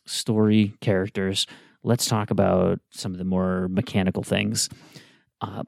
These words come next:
one of the things I like about this is that the enemies are visible on screen, so you, you get to see what you're engaging, and you can kind of a-, avoid them at times. Uh, you need to enter this little alert radius, and then,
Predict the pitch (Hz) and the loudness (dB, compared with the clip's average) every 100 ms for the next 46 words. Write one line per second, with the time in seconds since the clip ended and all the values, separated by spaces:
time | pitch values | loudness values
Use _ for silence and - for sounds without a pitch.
0 | _ - 113 120 113 110 110 104 101 101 | _ -4 2 4 4 2 2 0 0 0
1 | 101 95 101 95 101 98 104 110 113 104 | 0 0 0 -6 -6 -2 6 8 8 4
2 | 101 101 98 95 92 - 98 95 98 98 | 2 0 2 0 0 -2 2 2 2 -2
3 | _ - 98 95 95 98 98 - 107 98 | _ -4 -2 -2 -4 -4 -2 2 4 4
4 | 104 95 92 98 95 98 95 95 92 95 | 4 2 2 0 2 4 6 6 4 6
5 | 101 - 107 101 101 95 107 98 95 _ | 4 4 0 2 2 0 0 -2 -2 _
6 | - 95 - _ 98 90 92 95 110 113 | -16 -16 -16 _ -10 -6 -4 2 4 4
7 | 120 - _ 110 - 110 107 120 123 - | 2 -2 _ -10 -2 2 4 4 2 -2
8 | - - - 95 90 95 101 98 - 98 | -12 -20 -10 -2 0 4 4 4 0 0
9 | 101 95 90 - 95 - 95 95 - 104 | 2 2 0 0 0 -2 -2 -2 2 2
10 | 104 107 110 - - - 98 90 90 92 | 4 4 4 2 -2 -2 0 0 0 -4